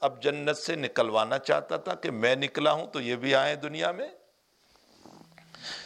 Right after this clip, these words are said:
حوا کے واسطے سے وساوس ڈالتا ہوا آدم تک پہنچا۔ حضرت آدم نے بہت منع کیا کہ دیکھو اللہ نے منع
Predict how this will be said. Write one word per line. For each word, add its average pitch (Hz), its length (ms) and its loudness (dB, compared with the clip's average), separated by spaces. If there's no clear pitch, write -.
حوا 180 340 6
کے 202 180 -8
واسطے 156 600 -2
سے 165 220 -4
وساوس 160 600 2
ڈالتا 143 460 2
ہوا 139 340 2
آدم 123 260 -2
تک - 300 -12
پہنچا۔ 127 440 0
حضرت 143 340 -2
آدم 131 300 0
نے 156 140 -2
بہت 131 360 2
منع 117 300 0
کیا 123 300 -2
کہ 165 140 -8
دیکھو 127 300 -2
اللہ 131 260 2
نے 151 100 -4
منع 123 300 0